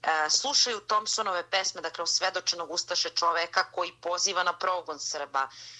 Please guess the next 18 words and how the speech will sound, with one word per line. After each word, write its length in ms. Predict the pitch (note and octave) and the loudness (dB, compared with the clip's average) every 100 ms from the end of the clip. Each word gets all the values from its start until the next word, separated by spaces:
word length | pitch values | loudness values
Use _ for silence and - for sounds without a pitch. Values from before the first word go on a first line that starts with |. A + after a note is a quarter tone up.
| - | -6
E, 80 | - E3+ E3 D#3+ D#3 D#3 F#3 | 0 2 4 4 2 0 -4
n-, 180 | G#3 - | -6 -4
nose 420 | A3 B3 B3+ B3+ A#3 | 0 2 2 2 0
i 40 | |
čak 280 | B3+ C4+ A3 | 0 0 -2
i 60 | |
zastave 640 | G#3 A#3 C#4 - - D#3+ D3+ | 0 2 2 0 -2 -6 -6
Hrvata, 680 | D3+ C#3 C#3 C3+ C#3 A#2 | -6 2 4 2 0 -8
identifikuje 760 | D3 F3 E3+ F#3+ G3 F#3+ G#3 F3 | -8 -10 -10 -8 -4 -4 -2 0
se 180 | - D#3 | 2 2
sa 160 | - | 2
njima, 240 | E3 D#3+ D#3 | 0 -2 0
jedan 280 | E3 F3 E3+ | 0 0 0
deo 220 | G3 F3+ | 0 0
njih 240 | G3 F#3 | -6 -2
čak 200 | - F#3 | -2 0
sebe 260 | - F#3 F3+ | 0 2 4
naziva 440 | E3+ F3 F3+ E3+ | 2 2 2 0